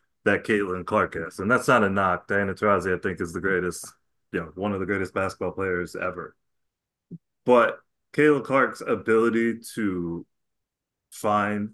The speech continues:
the open man, open woman, and her own teammates attest to being like, "I didn't even know I was open, and then Caitlin Clark threw me the ball, and apparently I was open. So here's, here's a layup." Um, that,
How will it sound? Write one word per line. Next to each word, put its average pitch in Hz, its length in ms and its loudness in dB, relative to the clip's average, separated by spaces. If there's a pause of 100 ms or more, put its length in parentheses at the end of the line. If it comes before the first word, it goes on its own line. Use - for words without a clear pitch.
(120)
the 95 80 -8
open 98 360 -6
man, 98 280 -6 (140)
open 101 300 -2
woman, 107 420 -6 (920)
and 98 220 -4
her 104 260 0
own 101 160 0
teammates 107 520 -2
attest 113 480 0
to 101 100 -4
being 104 220 -2
like, 98 240 -4 (160)
"I 110 160 4
didn't 117 180 2
even 107 200 0
know 107 140 2
I 107 120 2
was 98 180 -2
open, 95 400 -2
and 92 120 -8
then 95 180 -6
Caitlin 95 320 -6
Clark 95 260 -4
threw 104 140 -2
me 95 120 -4
the 90 80 -4
ball, 87 360 -2
and 90 80 -8
apparently 95 440 -4
I 92 80 -2
was 87 140 -4
open. 85 440 -6
So 87 140 -8
here's, 90 340 -6 (360)
here's 90 160 0
a 90 40 0
layup." 92 380 -2 (840)
Um, 95 640 0 (420)
that, 120 320 4